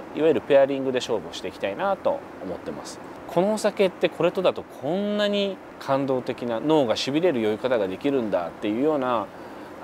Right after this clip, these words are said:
してもらえるようなお店にしたいと思っています。いやー、嬉しいっすね。でもやっぱここで店、京都のponto町の川床のある店できたら最高だなって思ってからなんだかんだ一年経ちましたが、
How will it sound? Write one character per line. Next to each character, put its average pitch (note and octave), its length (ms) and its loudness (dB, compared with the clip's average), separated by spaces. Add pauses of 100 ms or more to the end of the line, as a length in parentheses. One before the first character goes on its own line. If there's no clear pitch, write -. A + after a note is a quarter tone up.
し - 100 -8
て B2+ 80 2
も A2+ 100 2
ら C3 120 4
え C#3+ 60 8
る F3 60 2
よ G#3 100 2
う - 20 0
な C3+ 100 4
お - 20 2
店 G#2 220 -4
に F#2 80 -6
し - 80 -10
た G#2+ 100 2
い F2 80 0
と D2+ 80 -8
思 D2 120 -8
っ D2+ 60 -14
て - 120 -12
い C#2 40 -8
ま B1 120 -12
す。 - 240 -12 (1000)
い D#3+ 40 -2
や F#3 480 0
ー、 - 0 -
嬉 E3+ 240 4
し - 140 -2
い - 20 2
っ - 20 -2
す D#3+ 220 -2
ね。 C3+ 200 6
で C3 120 6
も B2+ 80 2
や B2 60 2
っ - 20 -10
ぱ A2 340 4 (1000)
こ B2 320 0
こ E3+ 160 4
で E3+ 140 2
店、 E3+ 320 -2 (240)
京 D3 260 4
都 B2 140 0
の F#2+ 320 -2 (220)
ponto A#2 340 -2
町 A#2 160 -2
の A2+ 100 0
川 A2+ 300 2
床 A#2 180 0
の B2 100 0
あ B2 40 2
る A#2+ 80 0
店 G#2 220 -6
で G#2 100 0
き - 80 -10
た - 80 2
ら F2+ 100 0
最 A2 260 2
高 B2+ 180 4
だ B2+ 100 4
な B2+ 220 4
っ B2 40 -4 (280)
て F2 240 2 (600)
思 G#2+ 160 0
っ A2 40 2
て F#2+ 180 -4
か F#2 140 -4
ら F#2 80 2
な A2 120 2
ん C#3 60 -2
だ C#3+ 80 4
か E3 100 0
ん D3+ 40 2
だ A#2+ 60 2
一 G#2+ 200 -4
年 C3 160 0
経 F2 140 -6
ち - 100 -10
ま E2+ 140 -8
し - 80 -12
た D#2+ 120 -6
が、 F2 440 2